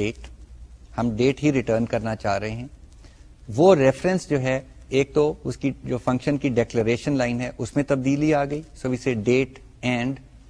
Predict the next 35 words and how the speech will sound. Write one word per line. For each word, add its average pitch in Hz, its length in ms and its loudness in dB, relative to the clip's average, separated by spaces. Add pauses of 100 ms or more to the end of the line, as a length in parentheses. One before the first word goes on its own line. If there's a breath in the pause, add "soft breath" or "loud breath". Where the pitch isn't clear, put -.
اور 123 140 -2
پھر 123 160 -4
آگے 117 360 0 (260)
ڈیٹ 120 200 0
آپریٹر 110 480 -4 (680)
پلس 120 260 -2
پلس 120 300 0
ہو 110 160 -4
یا 107 100 -4 (120)
plus 113 240 -2
equal 110 340 -4
to 110 80 -6
ہو 104 140 -6
یا 104 160 -8
پلس 117 300 -2
ہو، 101 120 -8 (540)
equal 127 320 2
to 123 100 2
itself، 117 320 -2 (100)
وہ 117 80 -8
تو 113 120 -4
ہم 107 60 -4
نے 113 100 -4
ابھی 113 160 -6
کور 117 300 0
کیا 113 120 -4
اسٹرنگ 127 300 -2
کلاس 107 300 -2
کے 110 100 -4
لیے، 104 180 -8 (920 soft breath)
اور 127 220 2
پھر 170 180 2 (120)
اخیر 156 460 0
کے 139 80 4
اوپر 110 360 0